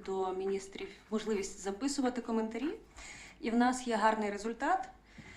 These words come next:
Це, я нагадаю, що учасники робочої групи надали представникам секретаріату, тоді Кабінету Міністрів України, свої пропозиції. Це так само звучало на минулому засіданні.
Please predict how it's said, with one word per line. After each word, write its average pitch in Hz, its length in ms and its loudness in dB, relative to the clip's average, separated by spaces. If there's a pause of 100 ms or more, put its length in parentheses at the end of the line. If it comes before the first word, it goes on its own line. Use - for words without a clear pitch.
(400)
Це, 262 480 4 (120)
я 233 120 6
нагадаю, 247 480 6
що - 160 -4
учасники 247 480 2
робочої 233 380 -2
групи 233 240 -4
надали 220 340 -2
представникам 220 680 -4
секретаріату, 208 640 -2
тоді 262 240 -4
Кабінету 233 400 0
Міністрів 247 480 4
України, 233 400 2
свої 233 240 2
пропозиції. 214 720 2
Це - 120 -2
так 208 160 -4
само 214 240 2
звучало 196 500 0
на 190 160 2
минулому 196 460 0
засіданні. 208 540 -4